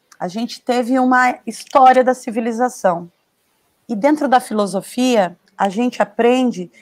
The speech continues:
de como o nosso corpo, a nossa civilização foi nos separando da natureza.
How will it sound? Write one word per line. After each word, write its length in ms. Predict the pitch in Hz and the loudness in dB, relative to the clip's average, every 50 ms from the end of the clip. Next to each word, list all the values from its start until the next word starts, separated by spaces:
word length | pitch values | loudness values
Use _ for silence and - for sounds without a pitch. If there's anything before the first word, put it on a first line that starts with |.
| _ _ _ _ _ | _ _ _ _ _
de 140 | - 185 220 | -10 -10 -10
como 360 | 220 - - 277 285 285 302 | -6 0 2 2 4 4 2
o 40 | 294 | 0
nosso 380 | 269 254 247 233 - - - 202 | 2 0 0 -2 -4 -6 -12 -14
corpo, 760 | _ - - 220 214 226 247 254 254 240 247 - - 180 185 180 - | _ -6 -2 0 2 4 4 4 4 4 2 -4 -10 -10 -8 -8 -6
a 140 | - 180 190 | -6 -6 -4
nossa 360 | 190 202 220 247 247 - 233 | 0 0 0 0 0 -4 -10
civilização 840 | - - - 262 226 233 220 208 175 190 180 180 - - - 226 | -10 -8 -10 -8 -6 -4 -6 -4 -4 -4 -4 -6 -6 -10 -10 -10
foi 160 | 220 - 233 | -6 -6 -6
nos 160 | 233 240 233 - | -4 -6 -6 -8
separando 880 | - - - - 240 233 214 214 220 240 269 285 285 277 240 214 208 | -12 -12 -4 0 2 2 2 2 0 -2 0 0 0 0 -2 -2 -2
da 100 | 185 208 | -2 -2
natureza. 640 | 214 220 220 214 - 247 247 233 196 190 175 - - | -2 -2 -4 -6 -4 -4 -4 -2 -2 -4 -6 -10 -14